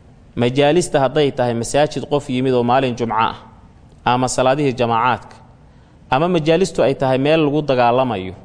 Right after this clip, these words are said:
ama majaalistu ay tahay xilaqu dikri iyo meelaha kitaabta lagu dhagaysto. Kullu daalika, meelaha caamka ahoo noocaas ah, oo jamiicul majaalisa lafdigu wuu soo gelayaa. Laakiin lafdigan waxaa lagu khaas yeelay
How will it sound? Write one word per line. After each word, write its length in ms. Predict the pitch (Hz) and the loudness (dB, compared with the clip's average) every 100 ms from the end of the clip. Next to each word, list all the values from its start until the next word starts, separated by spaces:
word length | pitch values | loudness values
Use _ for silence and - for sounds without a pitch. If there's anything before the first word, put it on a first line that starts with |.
| - - - - - | -20 -20 -20 -20 -4
ama 200 | 131 160 | 0 0
majaalistu 560 | 185 151 151 180 170 143 | 0 2 2 2 0 0
ay 140 | 123 | 0
tahay 240 | 139 131 131 | 0 0 0
xilaqu 420 | - 165 143 131 | 0 0 0 -4
dikri 300 | 139 160 139 | -2 -2 -2
iyo 120 | 127 123 | 0 0
meelaha 340 | 127 151 143 | 2 2 0
kitaabta 460 | - - 156 151 131 | -6 0 0 2 -2
lagu 200 | 131 151 | 0 0
dhagaysto. 640 | 123 110 104 - - 104 - - - - - - - - | 0 0 -2 -4 -4 -6 -6 -20 -20 -20 -20 -20 -20 -14
Kullu 300 | - 214 190 | 0 4 4
daalika, 500 | 143 156 156 143 135 | 4 4 4 0 0
meelaha 440 | 127 131 147 156 123 | 2 2 2 2 0
caamka 500 | 113 165 147 123 127 | 0 0 -2 -2 0
ahoo 240 | 123 143 131 | 2 0 0
noocaas 640 | 135 143 110 107 127 120 - | 0 0 0 2 0 -2 -14
ah, 100 | - - - - - - - - - - | -20 -20 -20 -20 -20 -20 -20 -20 -20 -4
oo 120 | 120 | -2
jamiicul 520 | 131 139 180 156 147 | 0 2 2 2 0
majaalisa 580 | 135 127 131 139 147 131 | 0 0 2 2 2 2
lafdigu 400 | 143 147 135 127 | 0 -2 -4 -4
wuu 240 | 123 123 | -2 -2
soo 240 | 120 - 139 | -2 0 0
gelayaa. 400 | 123 104 92 92 - - - - - - - | 0 -2 -2 -8 -12 -20 -20 -20 -20 -20 -4
Laakiin 320 | 135 135 185 196 | -2 0 2 2
lafdigan 440 | 175 160 147 143 | 0 0 0 2
waxaa 260 | 175 - 139 | 0 2 2
lagu 200 | 135 180 | 2 0
khaas 360 | - 139 120 | 0 -2 -2
yeelay 440 | 120 107 95 90 | -4 -2 -2 -4